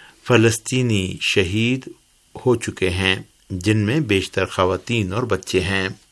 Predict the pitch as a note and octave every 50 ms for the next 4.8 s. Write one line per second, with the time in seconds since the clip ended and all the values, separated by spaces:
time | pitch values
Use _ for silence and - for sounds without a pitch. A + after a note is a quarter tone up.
0 | _ _ _ _ _ _ _ _ _ _ _ _ _ _ - - - - - -
1 | - - - - - - E3+ D#3 C#3+ D#3 F3 F#3+ G3+ G3 G3+ - D3+ D3 C3+ C#3+
2 | E3 F#3 F3+ - - F3 F3 D3 C3 B2+ A#2 A#2 A2+ A2+ B2+ C#3 C3+ B2+ C#3+ F#3
3 | G3+ D3 A2+ A2 G#2 - A2 G#2+ A2 A#2 A2 C#3 C#3 B2 A#2 G#2 G2+ - G2+ G2
4 | F#2+ F2+ - - G2 F#2+ F#2+ A#2+ B2+ A#2+ - - G#2 F2+ E2+ E2+